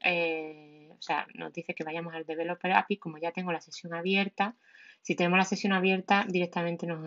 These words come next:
manda ahí. La A P K la copiamos y vamos a esta ventanita, la pegamos, Yes, continue.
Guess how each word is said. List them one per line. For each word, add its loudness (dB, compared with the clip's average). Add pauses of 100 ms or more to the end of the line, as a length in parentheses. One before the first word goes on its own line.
manda 4
ahí. 6 (760)
La 8
A 6
P 0
K 8 (160)
la 4
copiamos 2 (280)
y 6
vamos 2 (1200)
a -4
esta -2
ventanita, 4 (240)
la -6
pegamos, 0
Yes, -2
continue. 0